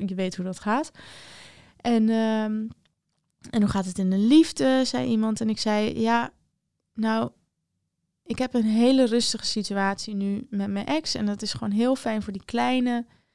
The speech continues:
En ik wil dat eigenlijk niet verstoren. Maar wat ik het aller, allerliefste wil, is iemand ontmoeten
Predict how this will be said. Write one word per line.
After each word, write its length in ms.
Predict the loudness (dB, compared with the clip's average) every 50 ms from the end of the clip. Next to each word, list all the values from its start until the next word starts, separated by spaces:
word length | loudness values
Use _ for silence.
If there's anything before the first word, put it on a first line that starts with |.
| _ _ _
En 100 | -6 -4
ik 120 | -4 0
wil 100 | 2 2
dat 160 | 2 2 -2 -2
eigenlijk 360 | -4 -4 -4 -4 -6 -6 -4
niet 180 | -4 -4 -6
verstoren. 720 | -8 -10 -10 -10 -8 -6 -4 -4 -2 -4 -4 -6 -10 -14 -14 -16 _ _ _ _ _ _ _ _ _ _ _
Maar 140 | _ -2 0
wat 180 | 2 0 0 -2
ik 60 | -8
het 180 | -12 -14 -14 _ _ _
aller, 440 | _ 2 4 4 2 2 0 -2 -6
allerliefste 840 | -4 -2 -2 -2 0 -2 -2 -2 -2 -2 -2 -2 -4 -6 -6 -4 -4
wil, 440 | -2 -2 -2 -2 -2 -2 -2 -4 -6 -12 _ _ _
is 180 | -6 -4 -4 0
iemand 340 | 2 4 4 4 4 2
ontmoeten 840 | 0 0 2 2 4 6 6 8 6 6 4 0 -4 -4 -4 -6 -8